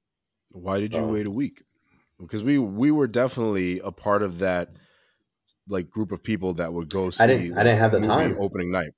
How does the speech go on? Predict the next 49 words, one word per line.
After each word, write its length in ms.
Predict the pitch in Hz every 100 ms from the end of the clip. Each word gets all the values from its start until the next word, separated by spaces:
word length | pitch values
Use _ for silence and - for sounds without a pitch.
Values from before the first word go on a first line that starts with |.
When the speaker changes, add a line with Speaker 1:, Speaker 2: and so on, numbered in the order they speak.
| _ _ - -
Speaker 1:
You 80 |
just 100 | 95
didn't 120 | 110 95
have 80 | 180
Speaker 2:
I 20 |
Speaker 1:
the 60 |
Speaker 2:
didn't 140 | 208 196
have 100 | 147
the 20 |
Speaker 1:
time. 220 | 147 127
Speaker 2:
time. 140 | 123 135
Speaker 1:
Okay. 0 |
Speaker 2:
My, 180 | 139 120
my, 220 | 117 104
my, 240 | 120 127
my 220 | 110 120
life 280 | 135 110 120
has 140 | 120 110
been 260 | 104 95
very, 320 | 87 104 107
very 220 | 101 95 87
hectic 360 | 92 - 107
this 160 | - 110
year, 360 | 117 113 113 -
you 140 | - 92
know, 260 | 92 98 -
Speaker 1:
Mm-hmm. 60 | 92
Speaker 2:
um, 480 | 90 87 82 82 85
ever 140 | 95
since 260 | 95 95 -
reopening, 640 | 92 92 92 90 87 85 - - - -
uh, 460 | 87 87 82 80
the, 120 | 80 85
the 120 | 82
dojo, 600 | 80 87 87 92 90 113 - _ -
martial 320 | 85 82 85
arts 140 | 82
school 200 | - 87
that 100 | 82
I 140 | 82 104
own. 340 | 90 92 117 - _ _ _ _ _ _ _ - - -
Um, 540 | 98 92 90 82 80 - - - -
ever 120 | 101
since 260 | 113 110 113
reopening 720 | 104 92 113 110 92 90 87
after 440 | - 98 - 95 90
the, 200 | 87 85
uh, 260 | 82 82
the, 180 | 82 82